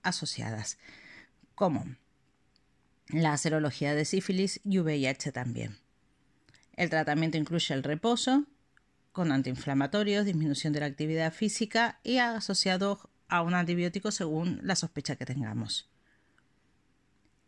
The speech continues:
¿Qué otro caso tenemos? La orquitis, que es la inflamación testicular, más común en la adolescencia, y suele ser de causa vírica.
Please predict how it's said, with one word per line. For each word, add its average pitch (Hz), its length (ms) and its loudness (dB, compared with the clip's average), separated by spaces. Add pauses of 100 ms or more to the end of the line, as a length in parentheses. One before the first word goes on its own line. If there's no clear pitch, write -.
(1300)
¿Qué 262 160 2
otro 214 1080 4 (120)
caso 196 420 -2
tenemos? 214 600 0 (340)
La 185 100 6
orquitis, 143 680 -2 (340)
que 196 60 4
es 180 100 4
la 214 40 4
inflamación 175 600 2
testicular, 131 640 -4 (920)
más 208 200 4
común 202 480 2
en 190 120 0
la 165 80 2
adolescencia, 131 800 -4 (400)
y 185 100 0
suele 165 320 0
ser 160 300 0
de 151 120 -2
causa 180 480 -2
vírica. 131 540 -2